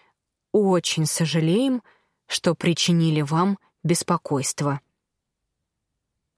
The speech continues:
Маргарет моргнула, пытаясь вычленить из словесного водопада смысл, и чуть покраснела. Макбрайт завуалированно упрекнул хозяйку,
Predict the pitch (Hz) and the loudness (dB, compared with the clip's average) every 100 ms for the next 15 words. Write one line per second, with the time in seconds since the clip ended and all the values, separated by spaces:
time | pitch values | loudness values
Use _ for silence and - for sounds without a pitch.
0 | _ _ _ _ _ _ _ _ 180 170 | _ _ _ _ _ _ _ _ 0 2
1 | 214 233 208 208 - - 190 190 196 196 | 2 2 2 2 0 -2 0 2 2 2
2 | 220 302 214 151 143 _ _ _ _ _ | 2 2 2 0 -2 _ _ _ _ _
3 | 214 - 277 277 - - - 190 262 - | -2 2 2 2 0 -8 -4 0 0 0
4 | - 175 165 160 - 185 - 214 202 220 | 0 2 2 0 -2 -2 0 0 2 0
5 | 202 196 180 170 175 180 - 285 254 247 | 0 0 2 0 0 -2 0 0 2 0
6 | - 277 247 - 151 139 - _ _ _ | 0 2 2 2 0 -2 -6 _ _ _
7 | _ _ _ - 196 - 240 247 - 240 | _ _ _ -4 0 -2 0 -4 0 0
8 | 240 202 160 135 131 131 _ _ _ _ | 2 2 2 2 -2 -4 _ _ _ _
9 | _ _ _ _ _ - 180 180 170 165 | _ _ _ _ _ -2 0 2 0 2
10 | 214 247 - - _ _ _ _ 175 175 | 2 0 -2 -14 _ _ _ _ 0 0
11 | 160 185 180 185 214 170 147 147 151 151 | 2 2 2 2 2 2 2 0 0 -2
12 | - 170 - 160 151 160 151 202 247 - | -2 -2 0 0 0 0 2 2 0 -2
13 | 143 135 | -4 -4